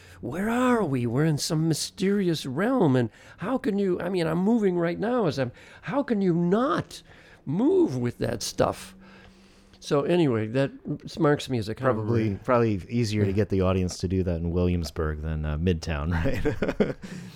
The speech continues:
Speaker 2: But,
Speaker 1: Uh.
Speaker 2: you know, by the way, si-, similarly,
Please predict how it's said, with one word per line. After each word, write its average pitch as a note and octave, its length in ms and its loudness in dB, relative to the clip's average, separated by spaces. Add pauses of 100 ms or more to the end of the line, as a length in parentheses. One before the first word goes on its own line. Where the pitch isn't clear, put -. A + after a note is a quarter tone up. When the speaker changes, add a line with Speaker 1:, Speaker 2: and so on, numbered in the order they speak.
(320)
Speaker 2:
But, D3 180 2
Speaker 1:
Uh. C3+ 640 0
Speaker 2:
you B2 140 0
know, A#2+ 80 0
by A#2 180 2
the A2 100 0
way, A#2 220 2
si-, G#2+ 320 -4
similarly, F#2 1000 0